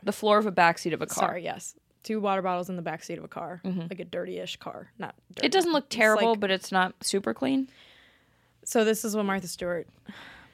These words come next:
Speaker 2: has to say. "My very first Uber. I ordered the most expensive version to pick me up on Fifth Avenue and fifty-seventh Street in front of Tiffany's. The first Uber did not show up. The second Uber came ten minutes later and parked halfway down fifty-seventh Street,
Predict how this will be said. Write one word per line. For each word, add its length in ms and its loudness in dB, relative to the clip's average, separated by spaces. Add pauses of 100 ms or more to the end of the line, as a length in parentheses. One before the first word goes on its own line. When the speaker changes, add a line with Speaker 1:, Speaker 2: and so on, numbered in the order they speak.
(160)
Speaker 2:
has 220 -10
to 80 -12
say. 260 -10 (2000)
"My 120 8
very 260 10
first 340 4
Uber. 400 2 (280)
I 80 6
ordered 300 8
the 60 0
most 240 4
expensive 540 2
version 320 -2
to 80 -4
pick 180 0
me 120 2
up 100 0
on 160 2
Fifth 340 -2
Avenue 340 2
and 160 0
fifty-seventh 540 -2
Street 220 -6
in 60 -8
front 180 -2
of 100 -8
Tiffany's. 600 -6 (500)
The 80 2
first 320 4
Uber 180 4
did 140 2
not 180 6
show 200 2
up. 220 4
The 80 -6
second 340 0
Uber 240 0
came 200 -4
ten 220 -4
minutes 260 -2
later 200 0
and 120 0
parked 220 -6
halfway 300 2
down 240 2
fifty-seventh 600 -4
Street, 340 -6